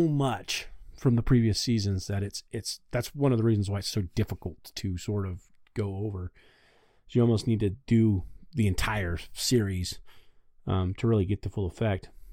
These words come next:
But tone, but you, uh, if you're ready, well, let's go over tones and themes,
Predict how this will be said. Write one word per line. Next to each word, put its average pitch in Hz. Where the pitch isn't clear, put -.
But 143
tone, 185
but 135
you, 147
uh, 127
if -
you're 190
ready, 143
well, 113
let's 123
go 170
over 135
tones 123
and 92
themes, 107